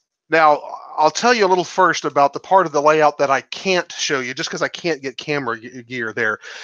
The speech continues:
Uh, what you're looking at here, uh, over in the corner is, uh, the, the lower level of, of my layout.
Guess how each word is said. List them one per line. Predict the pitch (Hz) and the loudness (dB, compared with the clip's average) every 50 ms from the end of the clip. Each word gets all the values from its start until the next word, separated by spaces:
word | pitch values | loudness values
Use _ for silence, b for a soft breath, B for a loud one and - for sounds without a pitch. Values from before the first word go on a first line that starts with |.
| B B B | B B B
Uh, | 156 143 | 4 4
what | 135 143 175 214 | 6 6 4 4
you're | 214 202 190 180 | 4 4 6 6
looking | 190 196 - 220 208 190 165 | 6 4 4 2 0 2 2
at | 160 160 156 - | 2 2 2 0
here, | - - - - 196 170 139 127 123 127 143 - | -4 -10 -8 -6 -4 -2 -2 0 0 0 0 0
uh, | 139 131 127 123 | 0 2 2 2
over | 113 143 156 160 160 156 | 0 -2 -4 -4 -2 -4
in | 147 | -4
the | 143 139 | -4 -6
corner | - - 190 190 180 160 139 143 143 151 - _ _ B B B B B | -4 -2 0 2 2 2 2 0 -2 -2 -4 _ _ B B B B B
is, | B 151 160 160 160 156 147 135 - 143 | B -2 2 4 4 4 4 2 0 2
uh, | 147 135 127 123 123 123 | 4 6 6 6 4 2
the, | 131 139 - | 0 -2 -2
the | 139 147 | 0 -2
lower | 139 135 151 175 196 220 214 | 0 4 4 6 6 6 6
level | 185 170 175 175 165 156 147 143 147 | 6 6 6 6 6 4 2 2 2
of, | 147 147 147 135 147 156 | 4 2 2 2 -2 -4
of | 147 147 135 | -4 -2 0
my | 143 139 | 2 2
layout. | 139 131 127 120 110 107 107 107 123 135 - | 2 2 0 -2 -4 -4 -6 -6 -8 -8 -12